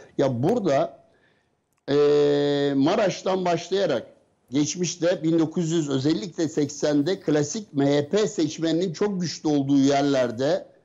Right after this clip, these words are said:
diyelim ki Maraş, diyelim ki Malatya, Elazığ, Bayburt,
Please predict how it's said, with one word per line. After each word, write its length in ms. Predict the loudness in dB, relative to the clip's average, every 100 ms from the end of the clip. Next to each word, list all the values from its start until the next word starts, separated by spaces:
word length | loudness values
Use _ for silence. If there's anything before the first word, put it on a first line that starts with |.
| -4
diyelim 340 | 0 2 2 0
ki 120 | -2
Maraş, 540 | 0 0 0 -4 -14 -2
diyelim 320 | 2 2 2
ki 120 | 0
Malatya, 760 | 0 2 0 0 -2 -2 -2 -4 -2
Elazığ, 840 | 2 2 0 -2 -2 -2 -4 -4
Bayburt, 680 | 0 2 0 0 -2 -4